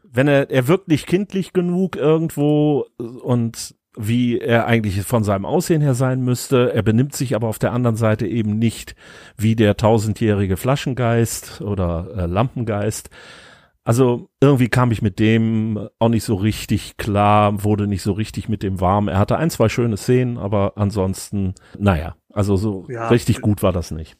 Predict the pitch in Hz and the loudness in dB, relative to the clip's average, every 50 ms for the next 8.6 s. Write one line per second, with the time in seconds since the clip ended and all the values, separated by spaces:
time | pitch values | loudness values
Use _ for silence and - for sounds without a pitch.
0 | _ - - 139 143 151 139 127 123 123 120 113 110 110 107 113 117 117 - 127 | _ -12 -6 -2 -2 0 0 0 0 0 0 0 0 -4 -6 -6 -6 -6 -4 -2
1 | 120 123 135 123 - 127 113 110 - 123 117 117 110 113 110 - 127 113 107 107 | -2 -2 -2 -4 -4 -4 -4 -4 -6 -8 -8 -6 -6 -6 -6 -4 -6 -6 -6 -8
2 | 110 113 117 117 117 113 110 - - 120 113 113 110 104 - - 110 104 - 180 | -10 -8 -8 -6 -6 -8 -8 -10 -12 -14 -14 -12 -12 -12 -8 -4 -4 -2 0 2
3 | 185 180 180 156 151 151 - - 160 143 127 120 127 120 120 113 - 131 110 - | 2 2 2 2 2 0 2 2 2 2 4 4 4 2 2 2 0 -4 -8 -8
4 | 120 113 110 - 113 107 107 104 - - 117 113 135 123 107 131 135 147 147 147 | -10 -14 -14 -14 -16 -14 -14 -10 -2 2 2 4 4 4 4 4 4 6 6 4
5 | 131 127 127 123 - - 127 117 104 117 127 131 123 117 104 95 101 113 113 110 | 4 4 4 2 4 2 2 2 4 4 4 4 4 2 0 -2 0 2 4 4
6 | 107 107 104 101 110 - - - 104 90 80 85 95 95 - 110 101 - - 131 | 4 2 2 2 0 0 0 -2 -4 -4 -4 -4 -6 -6 -4 -4 -4 -2 0 0
7 | 135 135 110 113 120 - 117 107 107 98 - - 95 - 110 107 107 - 110 101 | 2 2 4 2 0 0 -2 -4 -4 -6 -6 -8 -6 -4 -2 -4 -2 -4 -6 -8
8 | - - - 92 101 107 101 85 90 110 - | -6 -6 -6 -4 -4 -2 -2 -2 -4 -4 -8